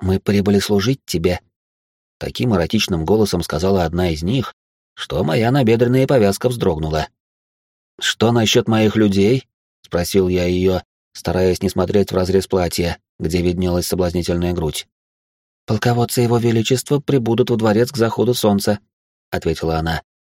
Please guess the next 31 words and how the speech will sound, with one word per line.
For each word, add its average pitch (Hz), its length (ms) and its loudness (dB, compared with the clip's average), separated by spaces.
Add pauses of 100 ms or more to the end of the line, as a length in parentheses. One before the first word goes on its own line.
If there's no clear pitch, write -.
(160)
Вице-король 139 640 2
распорядился 131 600 2
всем 139 280 -2
предоставить 101 560 0
слуг 120 300 0
и 113 80 -2
рабов, 110 480 -2 (400)
нас 131 240 0
же 92 200 2
он 104 200 2
отправил, 110 420 2
чтобы 98 300 0
мы 120 160 2
сопровождали 113 640 0
и - 180 -4
помогали 107 480 0
его 104 200 4
величеству 107 480 0
во 107 100 0
всём. 78 340 -2 (800)
Чем 131 260 2
они 117 180 4
могли 117 320 4
мне 110 200 2
помочь 110 360 0
прямо 104 280 2
сейчас, 104 540 -2 (220)
явно 123 360 0
намекал 117 400 2
мне 113 160 0
член. 80 380 -2